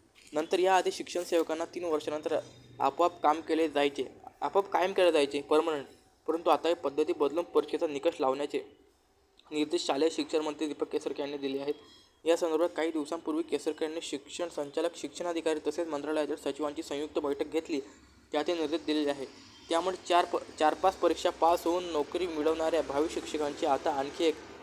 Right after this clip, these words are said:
अग्निपरीक्षा घेतली जाणार आहे. म्हणजे आणखी अग्निपरीक्षा होणार आहे भावी शिक्षकांची.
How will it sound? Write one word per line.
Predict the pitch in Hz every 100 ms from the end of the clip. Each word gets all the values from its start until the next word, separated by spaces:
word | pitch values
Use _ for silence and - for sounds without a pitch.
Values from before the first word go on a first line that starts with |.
| -
अग्निपरीक्षा | 139 160 160 151 -
घेतली | 156 143 147
जाणार | 139 139
आहे. | 131 123 - - - - - - - - - - - - - -
म्हणजे | 151 165 180
आणखी | 156 151 180
अग्निपरीक्षा | 156 165 175 170 180
होणार | 165 175
आहे | 156
भावी | 147
शिक्षकांची. | 151 151 160 156 156 139